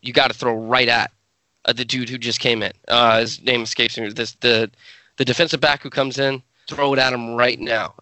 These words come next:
And Justin Ross was lined up on him, Clemson's wide receiver, and they did. Trevor Lawrence threw a bomb to him, went right at him. I thought it was genius by Tony Elliott.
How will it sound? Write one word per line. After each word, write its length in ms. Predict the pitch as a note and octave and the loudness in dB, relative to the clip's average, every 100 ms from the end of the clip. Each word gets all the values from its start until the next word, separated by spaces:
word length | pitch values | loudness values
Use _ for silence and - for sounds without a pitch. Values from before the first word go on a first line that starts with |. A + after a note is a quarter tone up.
| - | 0
And 320 | B2+ A#2 A2+ | 2 2 0
Justin 320 | C#3+ C3 C3 | 0 0 2
Ross 240 | B2+ B2+ | 2 2
was 120 | B2+ A#2 | 0 0
lined 220 | B2 B2 | 2 2
up 140 | A#2+ | 2
on 100 | B2+ | 2
him, 80 | A#2+ | 2
Clemson's 340 | A#2 B2+ A2+ | 0 -4 -2
wide 140 | - A#2 | 0 0
receiver, 380 | A2+ - B2 B2 | 0 0 2 2
and 120 | - A#2+ | 2 2
they 80 | |
did. 280 | A#2 A#2+ G#2+ | 2 0 0
Trevor 260 | - B2+ A#2+ | 2 2 4
Lawrence 260 | A#2+ A#2 | 2 2
threw 120 | - B2 | -2 0
a 40 | |
bomb 320 | A2+ A#2 A#2+ | 4 6 6
to 180 | A#2 A2 | 2 -2
him, 120 | G#2+ G#2+ - - | -2 -4 -18 -2
went 200 | B2+ C#3+ | 2 4
right 220 | B2+ C3+ | 4 4
at 140 | C3+ B2 | 6 4
him. 120 | A#2+ | 2
I 80 | A#2+ | 2
thought 140 | D3+ | 0
it 60 | B2 | 0
was 100 | A#2 | -2
genius 460 | - C#3+ C#3+ B2 | 0 2 2 0
by 200 | - A#2+ | 0 0
Tony 400 | A2 - B2 A#2 | 0 0 0 2
Elliott. 320 | A2+ A2 A2 | 2 2 0